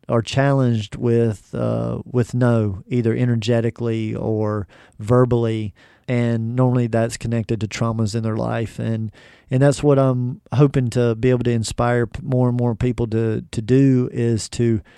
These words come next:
be clear in yourself and your intention and your direction.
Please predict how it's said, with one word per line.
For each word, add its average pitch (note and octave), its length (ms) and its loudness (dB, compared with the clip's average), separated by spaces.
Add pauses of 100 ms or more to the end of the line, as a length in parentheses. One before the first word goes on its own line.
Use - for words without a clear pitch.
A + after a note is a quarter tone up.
(500)
be C#3 160 4
clear C3+ 380 4
in B2+ 140 2
yourself A#2+ 760 0
and B2 180 0
your A#2+ 140 2
intention A#2 580 -2
and A#2 160 -2
your A2+ 120 0
direction. A2+ 680 -2